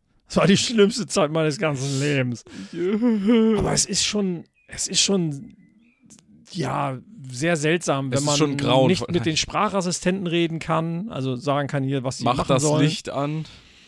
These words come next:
Speaker 1: Ähm, wie war das, wie wär das eigentlich? Kannst du zum Beispiel unseren, doch, unseren Sauger, Saugwischer,
Speaker 2: Ja, du
Speaker 1: Nico,
Speaker 2: kannst einen Knopf drücken.
Speaker 1: kannst du über, einfach per Knopfdruck ja da rausholen.
Speaker 2: Ja.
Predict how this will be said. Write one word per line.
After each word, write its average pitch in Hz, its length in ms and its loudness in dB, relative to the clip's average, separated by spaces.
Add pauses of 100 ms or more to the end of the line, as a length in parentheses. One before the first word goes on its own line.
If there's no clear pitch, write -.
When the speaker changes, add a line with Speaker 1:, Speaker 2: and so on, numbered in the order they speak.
(300)
Speaker 1:
Ähm, 151 640 2
wie 170 180 -6
war 208 160 -8
das, 220 280 -12
wie 147 140 -8
wär 190 140 -2
das 269 220 -6
eigentlich? 135 480 -8 (200)
Kannst - 420 -8
du 202 340 -2 (800)
zum 160 200 -4
Beispiel 156 440 0
unseren, 147 880 -6
doch, 165 180 -2
unseren 143 340 -8
Sauger, 220 580 -2 (1080)
Saugwischer, 185 920 0
Speaker 2:
Ja, 147 100 -4
du - 60 2
Speaker 1:
Nico, 160 140 2
Speaker 2:
kannst 254 180 6
einen - 80 -2
Knopf 147 300 -6
drücken. 110 380 -10 (200)
Speaker 1:
kannst 170 260 -4
du 170 220 0
über, 165 280 -2
einfach 165 200 -2
per 151 120 0
Knopfdruck 156 460 -4
ja 123 120 -4
da 123 80 -2
rausholen. 117 520 -4
Speaker 2:
Ja. 113 180 -6